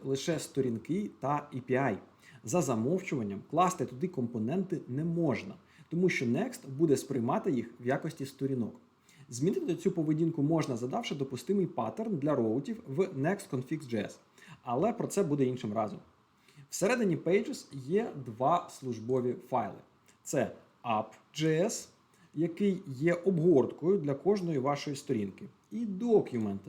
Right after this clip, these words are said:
J S, який дозволяє модифікувати структуру документа, наприклад, додавати теги мета або ще щось дуже-дуже загальне. Також тут лежить індекс J S, який відповідає за нашу першу сторінку, а також тека A P I,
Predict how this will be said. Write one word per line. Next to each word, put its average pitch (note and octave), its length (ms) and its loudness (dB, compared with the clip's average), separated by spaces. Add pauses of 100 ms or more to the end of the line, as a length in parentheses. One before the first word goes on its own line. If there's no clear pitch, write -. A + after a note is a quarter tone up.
J D#3+ 200 2
S, D4+ 160 -6 (260)
який C#3+ 200 -2
дозволяє E3 500 4
модифікувати C#3+ 760 0
структуру E3+ 460 0
документа, C#3+ 540 -2 (320)
наприклад, F3 580 -2
додавати C#3+ 560 4
теги B2 340 -2
мета B2+ 500 -2
або D3 320 -4
ще F#3 340 -2
щось E3 520 -4
дуже-дуже C3+ 400 0
загальне. A2+ 480 2 (460)
Також B3 400 2
тут B3 240 -6
лежить E3+ 300 2
індекс D3 300 2
J A2 260 0
S, G3 220 -2
який B3 220 -4
відповідає E3+ 580 0
за A#2+ 100 -2
нашу D#3+ 320 -4
першу D#3 260 -4
сторінку, A2 440 -2 (500)
а A#2+ 100 -8
також E3+ 460 -6
тека A#2+ 280 -2
A F3 280 -4
P - 0 -
I, E3+ 260 2